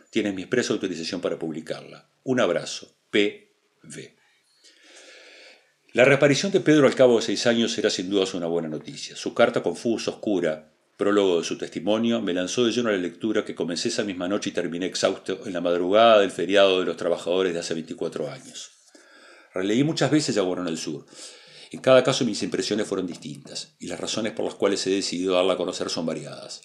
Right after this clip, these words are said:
Algunas remiten a la lectura original, otras al simple devenir. En primer lugar, Pedro me coloca, aunque lateralmente, en ciertos pasajes de su historia, que pretende se dé a conocer a la hora de la verdad. Primera dificultad para mí,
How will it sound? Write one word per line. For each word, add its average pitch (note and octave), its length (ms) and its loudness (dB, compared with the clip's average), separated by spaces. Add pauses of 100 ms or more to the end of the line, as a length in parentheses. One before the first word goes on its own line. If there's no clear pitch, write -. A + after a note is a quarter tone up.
Algunas B2 360 0
remiten A2 400 -2
a - 20 0
la F#2+ 60 0
lectura F#2 340 -2
original, F#2 720 0
otras A2+ 320 -4
al E2 100 -2
simple F#2 320 -2
devenir. D2+ 440 -4 (800)
En - 80 -10
primer D3 240 2
lugar, C3+ 320 6
Pedro B2+ 180 4
me A2 140 0
coloca, G#2 320 4
aunque F#2 180 -4
lateralmente, G2 600 0
en F#2 40 -2
ciertos - 320 -2
pasajes F#2+ 380 -4
de D#2+ 80 -4
su - 100 -12
historia, F2 640 2
que F#2+ 100 -2
pretende G2 340 -6
se F#2+ 140 -2
dé F2+ 80 2
a F#2+ 60 0
conocer G#2+ 600 -2
a F#2+ 80 0
la E2 140 2
hora F2+ 180 0
de D#2+ 80 0
la D2+ 80 -4
verdad. E2+ 560 0 (640)
Primera D3 320 4
dificultad A#2+ 400 4
para G#2+ 220 2
mí, - 320 -2